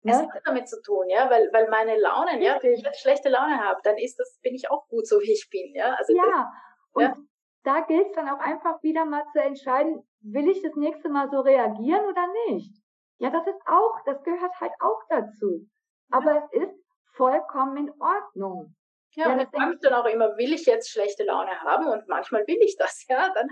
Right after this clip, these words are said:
Speaker 1: hab ich die einfach. Aber ich habe mich bewusst
Speaker 2: Ja.
Speaker 1: entschieden, ich lasse mich nicht von dieser Laune irgendwie jetzt da,
Speaker 2: Nee.
Speaker 1: äh, vereinnahmen, ja, sondern ich
Speaker 2: Ja.
Speaker 1: entscheide mich dafür. Ich will jetzt, ich,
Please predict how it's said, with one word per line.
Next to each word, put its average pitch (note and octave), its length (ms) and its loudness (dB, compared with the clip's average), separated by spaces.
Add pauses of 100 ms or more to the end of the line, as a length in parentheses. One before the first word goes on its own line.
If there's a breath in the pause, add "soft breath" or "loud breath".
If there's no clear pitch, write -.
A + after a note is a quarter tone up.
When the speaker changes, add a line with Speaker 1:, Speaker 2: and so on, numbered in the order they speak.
Speaker 1:
hab G4 140 -2
ich - 140 -4
die - 120 2
einfach. F#3 280 -2
Aber G3 120 0
ich G3 100 -12
habe G#3+ 100 -2
mich A#3 100 -8
bewusst C4 160 -4
Speaker 2:
Ja. D#4 260 -2 (180)
Speaker 1:
entschieden, G#4 260 -10
ich - 80 -12
lasse - 220 2
mich F#3 100 -12
nicht F#3+ 160 -20
von F3 140 0
dieser F3 200 -4
Laune C#3+ 380 2
irgendwie E4 420 -10 (280)
jetzt D3 260 -4
da, C#3+ 120 -2
Speaker 2:
Nee. D#3 160 -12 (360)
Speaker 1:
äh, D#3+ 140 -16 (340)
vereinnahmen, E3+ 680 -4
ja, F3+ 140 0
sondern F3+ 340 -4
ich G3 120 -12
Speaker 2:
Ja. D4 40 -10
Speaker 1:
entscheide D#4+ 260 2
mich A#3+ 100 -6
dafür. F#3 240 -4
Ich - 120 -12
will B3+ 100 -2
jetzt, D#4+ 240 -4 (580)
ich, A3+ 200 -4